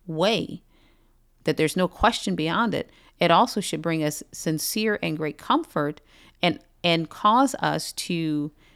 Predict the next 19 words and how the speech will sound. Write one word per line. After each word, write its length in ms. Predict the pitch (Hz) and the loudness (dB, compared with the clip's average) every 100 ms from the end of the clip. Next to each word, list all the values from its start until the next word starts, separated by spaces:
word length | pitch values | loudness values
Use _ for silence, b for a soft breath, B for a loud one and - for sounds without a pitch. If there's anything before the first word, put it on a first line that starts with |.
| b b _ | b b _
take 240 | - 214 208 | 0 0 2
a 60 | |
place 420 | 190 - 185 180 180 | -2 0 0 0 -4
and 100 | 160 | -6
a 40 | |
stance 420 | - - 175 160 | -6 -2 -2 -2
that 160 | - - | -4 -4
we 100 | 170 | -2
make 260 | 165 160 | -2 -2
our 80 | 147 | -4
permanent 500 | 139 - 208 175 151 | -6 -2 0 0 -4
home 460 | - 170 143 147 170 _ _ _ _ _ _ | -4 -4 -2 -6 -12 _ _ _ _ _ _
inside 560 | 214 196 170 156 135 147 | 6 6 4 0 -2 -6
the 80 | |
blood 360 | 156 151 - - _ _ _ _ _ _ _ _ _ _ _ _ _ _ | -6 -6 -6 -12 _ _ _ _ _ _ _ _ _ _ _ _ _ _
of 100 | 160 | -4
Jesus 360 | 151 165 147 143 | -2 -2 -2 -4
Christ. 360 | - 156 160 - | -4 -4 -4 0
So 220 | 151 | 0